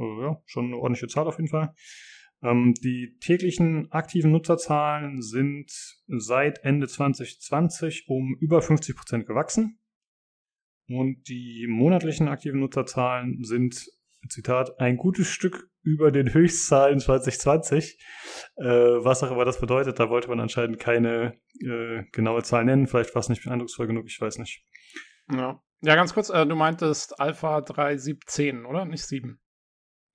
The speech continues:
Speaker 1: Äh, ja.
Speaker 2: Ist das auch richtig?
Speaker 1: Ich,
Speaker 2: Genau.
Speaker 1: ja, genau. Ja.
Speaker 2: Genau, also die, äh, letzte Version jetzt. Ich glaub, inzwischen sind wir schon bei zwei achtzehn, ich weiß gar nicht.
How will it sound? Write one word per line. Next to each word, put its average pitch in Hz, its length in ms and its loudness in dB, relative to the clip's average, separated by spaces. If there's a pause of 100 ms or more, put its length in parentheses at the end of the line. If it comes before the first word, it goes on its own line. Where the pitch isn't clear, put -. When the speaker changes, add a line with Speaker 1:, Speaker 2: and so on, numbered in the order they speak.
(100)
Speaker 1:
Äh, 131 240 4
ja. 113 240 2
Speaker 2:
Ist - 160 -10
das - 20 -8
auch 135 200 -14
richtig? 156 400 -12
Speaker 1:
Ich, - 160 -10
Speaker 2:
Genau. 127 200 -10
Speaker 1:
ja, 135 140 2
genau. 143 400 2
Ja. 120 140 -4 (640)
Speaker 2:
Genau, 120 220 -8
also 135 180 0
die, 123 380 -8 (280)
äh, 117 480 -6 (240)
letzte 131 460 -4
Version 117 400 -8
jetzt. 120 200 -14
Ich 135 80 -20
glaub, 135 160 -2
inzwischen 156 500 -8
sind 143 160 -4
wir 180 40 -2
schon 240 120 -2
bei 226 120 -4
zwei 214 240 -8
achtzehn, 170 280 -12
ich - 100 -18
weiß - 120 -18
gar 127 100 -20
nicht. - 200 -20